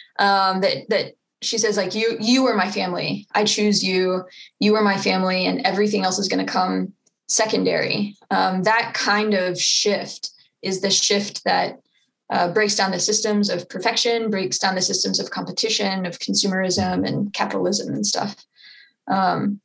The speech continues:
and I, I think, you know, at the end, that hope is, is restoration.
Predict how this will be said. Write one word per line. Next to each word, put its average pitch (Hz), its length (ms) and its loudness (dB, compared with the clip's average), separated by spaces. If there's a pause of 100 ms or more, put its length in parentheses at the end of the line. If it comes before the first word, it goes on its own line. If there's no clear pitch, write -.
(920)
and 202 120 2
I, 196 180 2
I 208 160 0
think, 220 340 0 (220)
you 214 140 0
know, 196 380 0
at 214 100 -2
the 226 160 0
end, 208 300 2
that 185 260 0 (180)
hope 233 300 2
is, 190 420 -2
is 202 200 -2
restoration. 196 840 -2